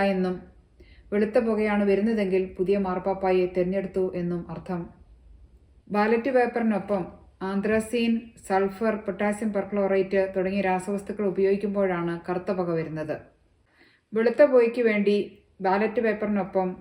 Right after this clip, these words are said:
ക്ലോറോഫോം റെസിൻ, പൊട്ടാസ്യം ക്ലോറേറ്റ്, ലാക്ടോസ് എന്നിവയാണ് ഉപയോഗിക്കുന്നത്. ഏതെങ്കിലും ഒരു കർദിനാളിന് മൂന്നിൽ രണ്ട് വോട്ട് ലഭിച്ചു കഴിഞ്ഞാൽ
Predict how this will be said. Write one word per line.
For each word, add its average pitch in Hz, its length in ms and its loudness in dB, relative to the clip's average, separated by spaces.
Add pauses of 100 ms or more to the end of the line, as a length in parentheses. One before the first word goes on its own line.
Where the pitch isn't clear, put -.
(440)
ക്ലോറോഫോം 202 480 2 (120)
റെസിൻ, 196 360 0 (260)
പൊട്ടാസ്യം 196 540 -2
ക്ലോറേറ്റ്, 185 540 2 (1120)
ലാക്ടോസ് 208 600 2 (140)
എന്നിവയാണ് 185 480 0
ഉപയോഗിക്കുന്നത്. 147 640 -4 (640)
ഏതെങ്കിലും 285 460 4 (100)
ഒരു 240 180 6
കർദിനാളിന് 208 680 0 (680)
മൂന്നിൽ 240 320 2 (100)
രണ്ട് 220 260 2 (1200)
വോട്ട് 202 320 0
ലഭിച്ചു 202 340 -2
കഴിഞ്ഞാൽ 185 400 2